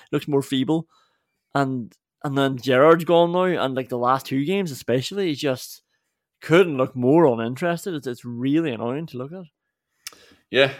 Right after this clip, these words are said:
Speaker 2: I, I find myself Googling the length of his contract about five minutes after he came on.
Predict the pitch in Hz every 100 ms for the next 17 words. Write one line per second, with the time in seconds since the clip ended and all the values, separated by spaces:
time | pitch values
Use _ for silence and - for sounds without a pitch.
0 | - - - 123 131 127 113 113 95 -
1 | - 95 98 95 87 87 - 82 80 -
2 | 78 76 101 - 82 - 80 78 82 85
3 | 90 80 - 80 - 82 82 87